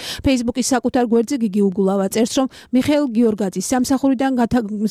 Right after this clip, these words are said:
მიხეილ გიორგაძეს სამსახურიდან გაათავისუფლეს იმის გამო, რომ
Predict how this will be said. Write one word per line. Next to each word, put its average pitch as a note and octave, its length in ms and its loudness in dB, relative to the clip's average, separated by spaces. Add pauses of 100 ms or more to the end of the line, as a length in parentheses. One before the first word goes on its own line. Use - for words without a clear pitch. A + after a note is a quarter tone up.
მიხეილ B3+ 320 2
გიორგაძეს G#3+ 480 0
სამსახურიდან G#3+ 640 0
გაათავისუფლეს G3+ 880 -2
იმის A#3 240 4
გამო, B3 260 2
რომ C#4+ 120 2